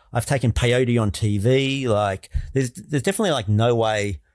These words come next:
I can, like, wag my finger at anyone <laughs> for, for doing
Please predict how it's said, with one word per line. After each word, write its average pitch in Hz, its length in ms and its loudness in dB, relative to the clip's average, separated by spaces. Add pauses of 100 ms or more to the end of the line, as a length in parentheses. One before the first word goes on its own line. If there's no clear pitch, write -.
(280)
I 113 120 -2
can, 143 140 0
like, 107 220 -4
wag 107 340 -2
my 101 140 -2
finger 127 340 0
at 107 100 0
anyone 95 480 -2
<laughs> - 260 -10
for, - 300 -2
for - 200 -2
doing 147 440 -2